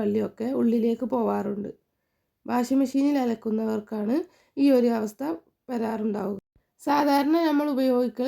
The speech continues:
സേഫ്റ്റി പിന്നാണ്. സെയിം ഉപയോഗമാണ്. ഇതുപോലത്തെ പെന്നിൻ്റെ ഗ്യാപ്പ് ഉണ്ടെങ്കിൽ വളരെ പെട്ടെന്ന് തന്നെ കോർത്തെടുക്കാൻ പറ്റും. ഞാൻ പാൻറ്റിൻ്റെ വള്ളി പേനയുടെ ഉള്ളിലൂടെ എടുത്ത് നല്ലതുപോലെ ടൈറ്റ് ചെയ്ത് കെട്ടിയെടുക്കുക.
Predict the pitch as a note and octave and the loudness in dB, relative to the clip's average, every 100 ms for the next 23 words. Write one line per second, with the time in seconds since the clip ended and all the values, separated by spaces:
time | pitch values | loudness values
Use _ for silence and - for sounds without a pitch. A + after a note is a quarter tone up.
0 | C#4+ C#4+ A#3+ - A#3 G#3+ A3 A3 G#3+ B3 | -2 -2 -2 -4 -4 -2 -2 -4 -2 0
1 | C4+ D#4+ D#4 B3 A#3+ A3+ A3+ A3 G#3+ - | 2 2 2 4 2 2 0 -2 -2 -2
2 | A3+ A#3 A#3 A3+ G#3+ C4 C4 A3 A3 A#3+ | -2 -2 -2 -4 -4 -4 -2 -2 0 0
3 | A3+ A3 G#3 A3 A3 G3+ G3 C#4 E4 - | -2 -4 -6 -6 -4 -2 0 -2 -2 -10
4 | _ - C4+ C#4+ D4 D#4+ C4 - A#3 A3+ | _ -2 2 4 4 2 -2 -4 -4 -4
5 | A3+ A#3+ C4+ C4 A3 A3+ A3 A3 G#3+ G#3+ | -2 -4 -2 -4 -2 -4 -6 -6 -6 -6
6 | G#3+ - - _ _ _ _ _ _ _ | -8 -12 -16 _ _ _ _ _ _ _
7 | _ - C#4 D4+ D4 C4+ B3 A#3+ B3 A#3 | _ -2 2 2 2 2 2 2 2 2
8 | A#3 B3+ B3+ A#3 A#3 A#3 A#3 B3+ A#3 G#3+ | 0 0 -2 0 0 0 2 2 2 0
9 | G#3+ A3 A3+ A#3 A3 A3 C4+ A4+ - _ | -2 -2 0 0 -2 -4 -2 -2 -4 _
10 | _ A#3+ B3+ C4 A#3+ B3 A#3+ A#3+ A#3 A3 | _ -2 2 2 2 0 0 -2 -2 -4
11 | G#3+ A3+ A3 A3+ B3 C4 - G#3 F3+ - | -4 -4 -2 0 -2 -4 -4 -6 -6 -10